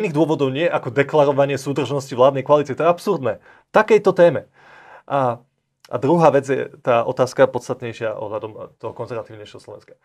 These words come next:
No to je podľa mňa veľmi, veľmi nebezpečná vec pre konzervatívcov. A, že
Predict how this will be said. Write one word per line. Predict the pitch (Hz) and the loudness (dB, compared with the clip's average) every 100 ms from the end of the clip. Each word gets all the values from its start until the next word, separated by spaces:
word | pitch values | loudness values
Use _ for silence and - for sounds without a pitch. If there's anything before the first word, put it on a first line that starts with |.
| _ _ | _ _
No | 123 | -4
to | 165 | -2
je | |
podľa | 160 165 143 | 0 0 2
mňa | 131 | 0
veľmi, | 135 120 120 | -2 -6 -8
veľmi | 135 123 | -8 -6
nebezpečná | 117 113 - - 104 | -10 -14 -18 -18 -18
vec | 98 - 98 | -20 -20 -20
pre | - 104 | -18 -14
konzervatívcov. | 117 104 104 - 147 - _ _ _ _ _ _ _ - | -12 -10 -12 -14 -20 -20 _ _ _ _ _ _ _ -10
A, | 113 113 101 _ _ _ | -8 -8 -10 _ _ _
že | 123 110 | -18 -14